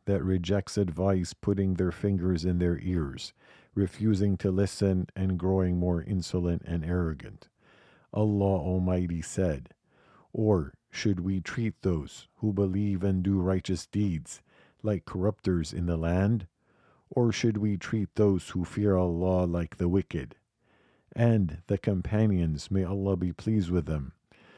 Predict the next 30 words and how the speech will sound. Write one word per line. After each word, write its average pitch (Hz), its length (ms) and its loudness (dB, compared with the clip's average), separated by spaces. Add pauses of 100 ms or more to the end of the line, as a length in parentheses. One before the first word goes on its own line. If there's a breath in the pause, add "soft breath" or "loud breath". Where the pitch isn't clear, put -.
(300 loud breath)
pledge 113 320 4
of 101 140 4
allegiance 98 560 2
to 104 160 2
the 95 100 2
Prophet 90 480 -2
sallallahu 95 920 0
alaihi 90 600 0
wasallam 87 720 0 (600 soft breath)
was 101 260 2
based 107 440 2
on 101 160 2
great 104 300 0
pillars, 90 640 0 (420)
and 101 200 0
from 110 220 4
the 101 120 4
most 104 340 0
important 95 560 0
of 90 200 0
them 85 360 2 (200)
was 98 200 -2
sincerely 104 680 0
advising 95 600 2
Muslims, 82 640 -2 (600)
having 104 380 0
sincere 104 540 0
compassion 104 640 0
for 107 220 4
them, 104 320 4